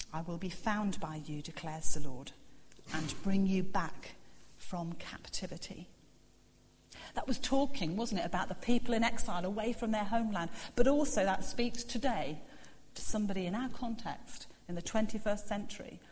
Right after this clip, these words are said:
That is the wonder of prophecy and the beauty of Scripture, that God speaks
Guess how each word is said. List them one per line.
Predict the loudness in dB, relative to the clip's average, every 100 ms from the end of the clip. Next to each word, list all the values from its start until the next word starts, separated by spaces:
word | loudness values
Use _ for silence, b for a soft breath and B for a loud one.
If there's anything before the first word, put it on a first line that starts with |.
| B B
That | -4 -4 -4
is | -4 -4 -6
the | -6
wonder | -6 -4 -4 -4 -8 -12 -18
of | -16 -14
prophecy | -10 -8 -4 -2 -2 -4
and | -8 -12
the | -10
beauty | -6 -6 -8 -10 -12 -10
of | -4
Scripture, | -4 -4 -8 -10 -10 -14 B B
that | -12 -6
God | -6 -2
speaks | -2 -2 -4 -6 -6